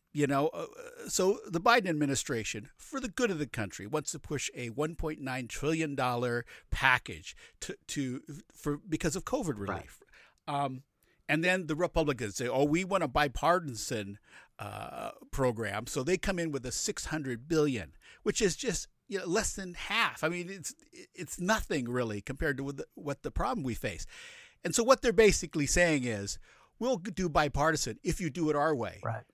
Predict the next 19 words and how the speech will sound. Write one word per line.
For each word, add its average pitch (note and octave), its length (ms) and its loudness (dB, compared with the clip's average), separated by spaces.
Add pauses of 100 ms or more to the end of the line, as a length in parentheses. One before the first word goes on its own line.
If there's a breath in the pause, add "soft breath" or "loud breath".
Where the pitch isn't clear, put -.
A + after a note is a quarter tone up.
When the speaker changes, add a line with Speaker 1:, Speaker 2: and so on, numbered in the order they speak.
(140)
Speaker 1:
We F3 280 0
won F3+ 400 4
the E3 120 0
election. D3 560 2 (260)
We D3+ 260 2
need F3+ 360 -2
to C3+ 140 -2
move D3 400 2
fast D3+ 580 0
and B2+ 120 -4
hard D#3+ 600 2
to C#3+ 100 0
get C#3 380 -2 (140)
the C3+ 80 -2
American B2 640 -6
people G#2+ 580 -6 (120)
what A2+ 320 -2
they C#3 160 2
need." F3+ 460 -4